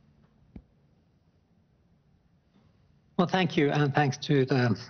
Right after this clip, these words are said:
<clears throat> fellow panelists for very, uh, impressive presentations. Uh,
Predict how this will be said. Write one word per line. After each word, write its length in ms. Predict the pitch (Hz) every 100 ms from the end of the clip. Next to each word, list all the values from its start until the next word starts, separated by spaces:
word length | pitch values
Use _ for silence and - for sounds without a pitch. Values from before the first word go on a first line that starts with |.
| - -
<clears throat> 440 | 147 139 - -
fellow 220 | 180 156
panelists 460 | 156 151 135 135 -
for 160 | 127
very, 340 | 123 131 127 127
uh, 160 | 120 117 208
impressive 500 | 135 151 139 139 -
presentations. 760 | 135 135 120 160 - 110 - - - - - - _ -
Uh, 240 | 147 127